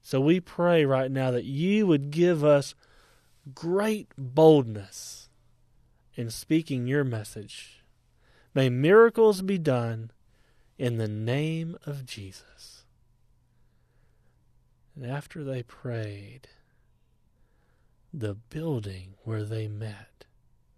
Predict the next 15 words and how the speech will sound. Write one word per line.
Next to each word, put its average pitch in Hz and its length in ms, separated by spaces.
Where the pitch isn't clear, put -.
shook. - 760
They 110 140
were 101 180
all 120 240
filled 107 440
with 104 200
God's 104 300
Spirit, - 600
and 117 160
they 113 80
spoke 156 500
God's 139 420
message 117 460
in 104 240
boldness. 110 1000